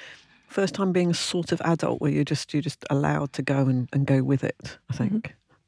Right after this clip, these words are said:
Speaker 1: Um, yeah, they were pretty dirty when they got back, though. <laughs> Um, so, uh, uh, uh, just describe what the P X Festival is. Now, it's on from Saturday the seventeenth to midnight,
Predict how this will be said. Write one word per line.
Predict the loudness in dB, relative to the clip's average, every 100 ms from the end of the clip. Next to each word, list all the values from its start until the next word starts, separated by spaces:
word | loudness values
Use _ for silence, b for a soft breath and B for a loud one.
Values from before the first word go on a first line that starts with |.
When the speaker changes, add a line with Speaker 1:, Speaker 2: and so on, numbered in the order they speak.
| 0
Speaker 1:
Um, | 2 4 0 -4 -10 _ _
yeah, | 0 2 0
they | -2
were | -4
pretty | -6 -4 -2
dirty | 0 0 -2
when | -2
they |
got | -2 -2
back, | 0 2
though. |
<laughs> | 0 -2 -16 -18 -20 -20 0 0 0 B B B -2 -4 0
Um, | 2 2 0 -2 B B B B
so, | 6 8 8 8
uh, | 8 8 8 8
uh, |
uh, | 6 4 -6 -18 2
just | 4 6 4
describe | 4 6 8 6
what | 4 0
the | 2
P | 2
X | 2 2
Festival | 0 0 0 2
is. | 4 4 4
Now, | 4 6
it's | 4 2 0
on | 4 6 6 4
from | 4 4 4
Saturday | 2 2 4
the | 4
seventeenth | 4 2 2 4 4 2 -8 -14 -8
to | 4 6 6 4 -2 -2
midnight, | 6 8 8 6 4 0 -4 -8